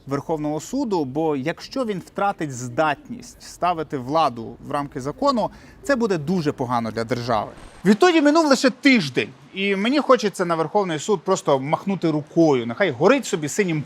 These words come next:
полум'ям. Тому що йому навіть не потрібно, щоб його на коліна ставив якийсь Татаров. Він сам стає в такі пози, що дивитися на це просто неможливо. Так, звісно, і тут є нюанси і відтінки.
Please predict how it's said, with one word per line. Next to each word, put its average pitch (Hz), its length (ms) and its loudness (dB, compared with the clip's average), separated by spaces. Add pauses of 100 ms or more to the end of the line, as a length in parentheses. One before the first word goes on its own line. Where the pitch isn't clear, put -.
полум'ям. 131 480 0 (600)
Тому 262 160 4
що 254 360 6 (120)
йому 311 200 4
навіть 311 340 4
не 262 120 6
потрібно, 220 720 2
щоб 143 240 -6
його 185 240 4
на 196 240 4
коліна 208 600 4
ставив 185 440 2
якийсь 160 360 -6
Татаров. 160 720 6 (540)
Він 220 180 2
сам 285 340 4
стає 214 440 0
в - 100 -8
такі - 400 0
пози, 233 560 0
що 185 200 -6
дивитися 180 520 0
на 170 80 -2
це 180 160 2
просто 180 360 -2
неможливо. 160 840 0 (540)
Так, 196 220 4
звісно, 233 460 0
і 196 100 -2
тут 285 280 2
є 208 160 2
нюанси 185 500 2
і 160 40 0
відтінки. 147 600 -4